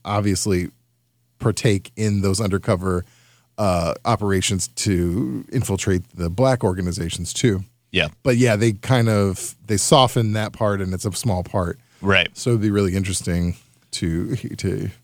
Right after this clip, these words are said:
Speaker 1: find out what the rest of it is.
Speaker 2: Yeah. This is good to know
Speaker 1: Yeah.
Speaker 2: all the information on it.
Speaker 1: For sure.
Speaker 2: And it was definitely worth seeing, and it will hit you hard.
Speaker 1: Yeah.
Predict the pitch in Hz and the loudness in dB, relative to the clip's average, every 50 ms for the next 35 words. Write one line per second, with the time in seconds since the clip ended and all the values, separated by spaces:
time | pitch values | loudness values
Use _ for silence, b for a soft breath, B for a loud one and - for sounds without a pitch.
0 | _ - - 87 80 - - - - - - - 107 - - 110 117 - - - | _ -8 -6 -4 -4 -2 -4 -4 -6 -4 -4 -4 -4 -4 -6 -8 -8 -8 -8 -8
1 | 120 117 - - 101 104 90 80 78 - - _ _ _ _ - 143 170 185 175 | -8 -8 -6 -2 0 2 2 2 0 -2 -10 _ _ _ _ -2 0 0 2 2
2 | 233 226 196 196 180 165 165 165 165 170 180 170 - - _ _ _ _ _ _ | 2 2 4 4 4 4 4 4 4 2 0 -2 -4 -10 _ _ _ _ _ _
3 | _ _ _ _ - 117 123 123 113 123 123 123 123 123 123 117 117 117 117 104 | _ _ _ _ 0 2 2 4 4 4 4 4 4 4 2 2 2 2 2 2
4 | 95 95 110 - 143 127 127 139 143 151 165 180 170 113 104 - - 117 110 101 | 2 2 2 2 2 2 2 2 2 2 0 0 -2 -2 -4 -2 -2 0 0 0
5 | 90 90 - _ _ _ - 123 123 113 110 113 110 - _ _ - 135 131 123 | -2 -4 -6 _ _ _ 2 4 4 4 4 2 0 -2 _ _ -2 0 2 4
6 | 123 120 120 117 110 104 - - - _ _ _ _ - 101 95 127 131 123 120 | 4 4 4 4 2 0 -2 -4 -8 _ _ _ _ -12 -2 2 2 2 2 2
7 | 120 110 107 101 95 90 - _ _ 98 95 98 101 95 82 - - - 101 92 | 2 2 4 4 2 0 -2 _ _ -4 0 0 2 2 0 0 0 2 4 4
8 | 90 90 87 87 82 - - 95 92 90 87 85 82 82 78 - 90 - 85 82 | 4 4 4 2 0 0 0 2 2 4 4 4 2 0 0 -2 -2 -2 -2 0
9 | 82 95 92 90 90 87 87 - - _ - 101 80 85 85 80 76 78 78 76 | 2 2 4 4 2 2 0 -2 -6 _ -10 -8 -6 -2 -2 -2 0 2 2 2
10 | 76 76 78 76 76 78 - _ _ - 101 98 82 73 64 73 | 2 2 2 0 -2 -6 -10 _ _ -6 -4 -2 -2 -4 -6 -8